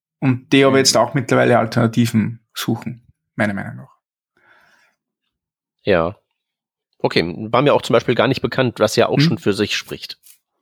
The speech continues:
Speaker 1: Mhm. Ja. <laughs> Es ist, das ist, zeigt das Symptom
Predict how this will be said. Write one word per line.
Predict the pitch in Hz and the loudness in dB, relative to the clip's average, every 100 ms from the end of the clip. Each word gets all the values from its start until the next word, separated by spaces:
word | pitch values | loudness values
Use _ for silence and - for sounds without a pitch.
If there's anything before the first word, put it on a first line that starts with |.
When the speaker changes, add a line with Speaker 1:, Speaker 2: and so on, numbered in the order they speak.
| - | -2
Speaker 1:
Mhm. | 139 151 165 _ _ _ _ _ | 0 -2 -6 _ _ _ _ _
Ja. | - 135 - - _ _ _ | 0 0 -2 -14 _ _ _
<laughs> | 160 - - - | -14 -4 -2 0
Es | 220 175 170 | -2 -2 0
ist, | 156 - | -2 0
das | 143 151 | 0 2
ist, | 151 - - - - - - - | 0 -2 -8 -16 -14 -14 -14 -6
zeigt | - 135 - | -2 -2 -2
das | 123 | 0
Symptom | - 127 - 117 117 | 0 0 0 -2 -2